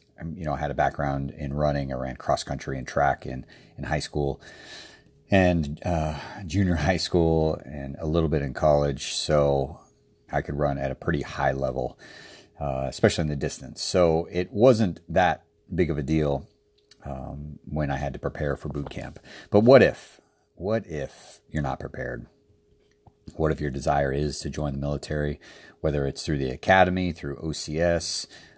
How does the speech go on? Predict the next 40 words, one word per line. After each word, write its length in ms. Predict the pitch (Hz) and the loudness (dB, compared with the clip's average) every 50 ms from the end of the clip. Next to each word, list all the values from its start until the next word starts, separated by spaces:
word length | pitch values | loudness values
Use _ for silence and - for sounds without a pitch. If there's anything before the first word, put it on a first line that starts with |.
| _ _ | _ _
or 560 | - 71 69 67 67 65 64 64 64 64 - - | -6 -4 -2 -2 -2 -2 -2 -4 -4 -6 -6 -6
enlisting 800 | 76 71 76 80 82 - - - 82 80 78 78 76 78 71 - - | -4 -2 0 0 0 0 0 0 0 0 2 0 -2 -4 -6 -10 -12
and, 260 | 76 71 69 67 67 - | -10 -8 -6 -6 -8 -8
and 140 | 69 69 | -10 -6
going 140 | - 76 76 | -4 -2 -2
to 60 | 69 | 0
boot 120 | 67 98 92 | -2 -2 -4
camp, 220 | - - - - | -4 -6 -2 0
right? 100 | 73 87 | 2 2
You 80 | 85 73 | 2 2
have 140 | 76 71 - | 0 0 -2
to 80 | - | -2
take 140 | - - 71 | -6 -6 -6
a 40 | 69 | -4
physical 300 | - 78 69 71 71 71 | -4 -4 -4 -4 -4 0
test. 400 | - 95 82 - - - - - - _ - | 2 2 2 2 0 -6 -10 -12 -16 _ -12
You 140 | 73 73 71 | -8 -8 -4
have 180 | - 69 - | -4 -6 -6
to 100 | - 73 | -4 -6
run 480 | 67 64 73 78 78 78 76 73 69 - - - - - - - - - - _ | -4 -2 0 2 2 2 0 0 -4 -6 -10 -18 -20 -20 -20 -20 -20 -20 -18 _
some 320 | - - - 87 82 82 78 | -4 2 2 4 4 4 4
distance 520 | 73 85 80 - - 82 78 71 - - | 4 4 4 2 0 -2 -2 -2 -2 -4
with 160 | - 78 73 | -4 -4 -2
your 120 | - 76 73 | 0 2 6
body 540 | 73 80 78 73 71 71 69 69 69 67 69 73 - - _ _ - | 8 8 8 8 6 4 0 -2 -4 -6 -8 -12 -18 -20 _ _ -14
and 840 | - 73 73 69 67 65 67 65 65 - - - - - - - - | -12 -10 -8 -8 -8 -8 -8 -10 -12 -14 -16 -16 -16 -16 -14 -12 -8
complete 360 | - 80 76 - 87 80 78 | -6 -6 -4 0 0 2 2
it 100 | 76 76 - | 0 0 0
under 300 | 92 90 85 80 82 80 | 2 2 4 6 6 4
a 60 | 76 | 4
certain 340 | - - 82 71 69 69 67 | 4 2 0 -2 -2 -4 -4
time. 340 | - 69 64 62 - - - - _ _ _ _ _ - | -4 -4 -4 -6 -8 -12 -16 -20 _ _ _ _ _ -12
I 80 | - 131 | -10 -8
don't 160 | - - - | -8 -8 -10
know 140 | - 65 67 | -12 -12 -12
exactly 380 | - - - - - - - 67 | -10 -6 -6 -6 -6 -8 -10 -12
what 80 | 64 | -10
those 160 | - 67 - - | -10 -12 -12 -10
times 280 | - 69 69 65 64 | -10 -8 -8 -6 -4
are 200 | 71 69 65 - | -2 -2 -2 -4